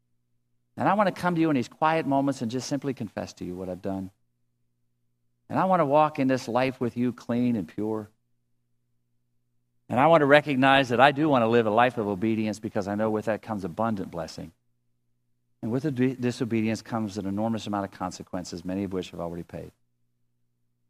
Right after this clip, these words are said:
And so, God, I want to come to you this morning, and it's this honest, open time with clean hands and a pure heart. I want to hold these elements in my hand. I want to be reminded of your grace.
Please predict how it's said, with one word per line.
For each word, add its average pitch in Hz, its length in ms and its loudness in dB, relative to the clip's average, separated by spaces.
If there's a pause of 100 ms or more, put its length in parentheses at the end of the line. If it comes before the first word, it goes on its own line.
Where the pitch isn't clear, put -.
(680)
And - 60 -14
so, 123 100 -8
God, 151 200 4
I 143 60 2
want 135 200 0
to - 60 -20
come 131 140 0
to 123 40 0
you 117 60 0
this 107 220 -4
morning, 107 280 0
and 85 180 -6 (880)
it's 110 100 -6
this 127 220 -4
honest, 139 360 2
open 131 240 0
time 123 380 0
with 98 160 -4 (600)
clean 160 200 2
hands 147 300 4
and 117 100 0
a - 20 -8
pure 147 280 2
heart. 127 360 4 (140)
I - 40 -16
want 127 120 0
to 117 40 -2
hold 139 180 2
these 135 160 2
elements 131 340 4
in 123 60 0
my 113 100 2
hand. 120 300 -2
I 107 60 -2
want 110 120 -2
to 107 40 -6
be 107 120 -4
reminded 101 460 -4
of 101 60 -8
your 101 100 -8
grace. 85 320 -10